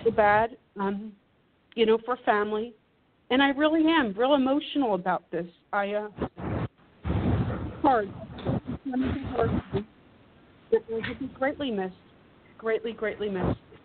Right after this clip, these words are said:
Yeah. Greatly missed.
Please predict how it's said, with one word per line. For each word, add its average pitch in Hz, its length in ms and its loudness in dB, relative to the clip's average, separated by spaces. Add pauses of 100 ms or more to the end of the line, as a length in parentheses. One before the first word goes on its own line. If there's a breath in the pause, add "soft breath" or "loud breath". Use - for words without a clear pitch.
(3500)
Yeah. 220 220 4 (2000)
Greatly 214 340 0
missed. 190 240 -2